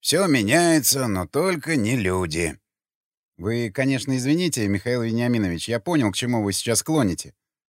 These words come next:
говорил Сквернослов. "Но вот совершенно не к месту. Мне не для того, чтобы эту шкуру у камина бросить для красоты, пришла в голову такая мысль.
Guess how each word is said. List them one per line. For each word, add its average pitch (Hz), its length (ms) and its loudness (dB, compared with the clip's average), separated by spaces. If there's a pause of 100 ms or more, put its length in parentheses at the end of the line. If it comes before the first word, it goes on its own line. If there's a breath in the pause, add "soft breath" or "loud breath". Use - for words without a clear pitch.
(140)
говорил 87 380 -2
Сквернослов. 87 760 -4 (520)
"Но 143 260 2
вот 151 240 2
совершенно 165 560 2
не 147 140 4
к 139 80 -6
месту. 87 420 -4 (280)
Мне 208 280 2
не 214 160 4
для 196 140 2
того, 233 320 4
чтобы 165 260 -2
эту 160 140 -2
шкуру 185 300 -2
у 147 60 2
камина 175 380 2
бросить 139 300 -2
для 123 120 0
красоты, 165 440 0
пришла 127 320 0
в 104 60 0
голову 110 300 0
такая 123 320 0
мысль. 139 360 0